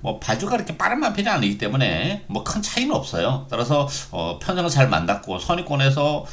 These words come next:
움직이는데 와도 그만, 안 와도 그만인, 아, 그런 마필이고, 언리미티드 론도 지난번에 승급전에서 역시 대기로 팔렸습니다만, 어,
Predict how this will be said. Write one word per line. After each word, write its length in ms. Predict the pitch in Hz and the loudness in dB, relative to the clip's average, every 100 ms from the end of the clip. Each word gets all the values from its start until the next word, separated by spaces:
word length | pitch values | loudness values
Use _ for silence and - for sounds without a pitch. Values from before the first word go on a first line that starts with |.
| - - - - - | -12 -12 -14 -14 -6
움직이는데 840 | 104 117 131 107 95 78 120 208 - - | -2 2 2 2 0 -2 -2 -2 -6 -8
와도 400 | 131 101 156 208 | -6 -2 -2 0
그만, 480 | 165 175 214 214 - | 2 2 2 -2 -4
안 160 | 98 | -2
와도 180 | - 127 | 0 2
그만인, 540 | 98 104 110 107 76 - | 2 2 2 0 -2 -4
아, 140 | - 92 | -4 -2
그런 160 | 123 | 0
마필이고, 760 | 98 78 78 76 73 73 175 202 - - | 2 0 -2 -4 -4 -2 -2 -4 -10 -4
언리미티드 720 | - 156 208 170 170 175 170 170 | 2 4 4 2 -2 -4 -2 0
론도 640 | 165 160 151 175 175 165 | 0 0 0 0 2 2
지난번에 580 | 139 139 143 151 160 156 - - - | 4 4 4 2 2 -2 -8 -8 -4
승급전에서 840 | - 220 240 139 98 101 160 139 101 104 | -2 -4 -2 0 2 4 2 2 0 0
역시 300 | 107 - 135 | 2 0 0
대기로 340 | 120 - 135 | 0 0 -2
팔렸습니다만, 840 | - 175 147 131 107 117 151 196 202 - | -2 -2 0 -2 0 2 2 0 -6 -8
어, 260 | - 80 | -4 -4